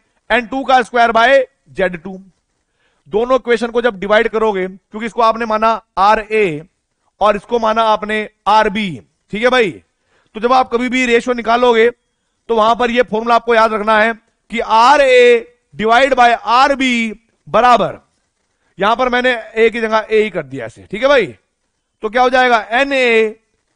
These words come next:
by जेडए, ठीक है भाई। और उधर से जब आप वैल्यू पुट करोगे इसका स्क्वायर करना पड़ेगा, आरबी जगह पर क्या आएगा, एनबी का स्क्वायर, और जेडबी कहां चला जाएगा,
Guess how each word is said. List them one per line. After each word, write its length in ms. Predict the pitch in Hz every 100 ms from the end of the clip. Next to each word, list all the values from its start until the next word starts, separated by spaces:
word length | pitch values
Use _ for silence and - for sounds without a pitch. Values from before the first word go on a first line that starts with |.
| _ _ _ _ _ 156
by 420 | 214 214 214 214 - _ _ _
जेडए, 520 | 139 240 220 175 117 80 _ _ _ _ _ _ _ _ _ _ _ _ _ -
ठीक 100 | 233
है 60 |
भाई। 260 | 277 247 127 - _ _ -
और 140 | 214
उधर 220 | 220 247
से 80 | 277
जब 120 | 277
आप 160 | 269 254
वैल्यू 220 | 247 269
पुट 160 | 254 -
करोगे 300 | 262 254 202
इसका 260 | 175 - 240
स्क्वायर 240 | 247 262
करना 220 | 277 277
पड़ेगा, 360 | 269 269 262 240 - _ _ _ -
आरबी 260 | 240 269 269
जगह 140 | 269
पर 120 | 277
क्या 120 | 262 262
आएगा, 420 | 233 165 - _
एनबी 340 | 226 269 269 269
का 140 | 277
स्क्वायर, 400 | - 269 262 240 _ _ _ _ _
और 140 | 226 220
जेडबी 360 | 233 262 285
कहां 180 | 262 262
चला 160 | 262 269
जाएगा, 360 | 262 254 180